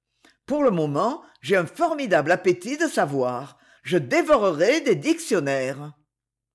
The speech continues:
Amour de la science pure », fit Dalphond en haussant les épaules avec un peu d'ironie. « La science pure, connais pas », répliqua Luc en riant. « J'entends, moi,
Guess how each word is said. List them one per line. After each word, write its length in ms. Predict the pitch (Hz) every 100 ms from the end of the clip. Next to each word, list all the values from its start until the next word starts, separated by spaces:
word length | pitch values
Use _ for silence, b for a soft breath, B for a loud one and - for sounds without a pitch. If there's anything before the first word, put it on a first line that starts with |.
| _ _ _
Amour 460 | - 175 160 240 330
de 80 | 277
la 140 | 156
science 520 | 147 240 277 302 311 254 -
pure », 440 | 147 139 131 139 b b b -
fit 140 | 220
Dalphond 600 | 165 156 - 147 185 294
en 160 | 180 135
haussant 260 | 220 285
les 220 | 233 156
épaules 500 | 139 - 135 185 269 311 B
avec 280 | - 175 170
un 100 | 156
peu 220 | 135 277
d'ironie. « 720 | 302 285 196 143 123 123 147 - _ _ _ _ _ _ _ _ _ b -
La 120 | 175
science 460 | - 285 294 233 165 -
pure, 500 | 160 254 311 339 -
connais 280 | 277 302 202
pas », 440 | - 117 120 b b b b
répliqua 460 | 165 214 214 160 160
Luc 280 | 139 262 285
en 120 | 294
riant. « 580 | 165 160 131 123 123 156 _ _ _ b -
J'entends, 640 | 143 196 160 - 214 320 277
moi, 380 | 143 196 311